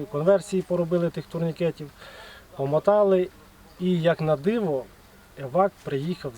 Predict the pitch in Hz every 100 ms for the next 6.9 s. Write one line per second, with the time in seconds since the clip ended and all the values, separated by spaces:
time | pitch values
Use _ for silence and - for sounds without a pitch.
0 | 107 143 139 131 131 - - - - -
1 | 139 156 180 147 - - 151 143 - 139
2 | 147 139 135 127 117 117 107 123 170 180
3 | 151 151 143 151 143 131 127 127 131 131
4 | 117 123 156 143 143 151 151 135 131 131
5 | 135 120 - 139 - 147 170 - 160 180
6 | - - - 165 156 - 190 180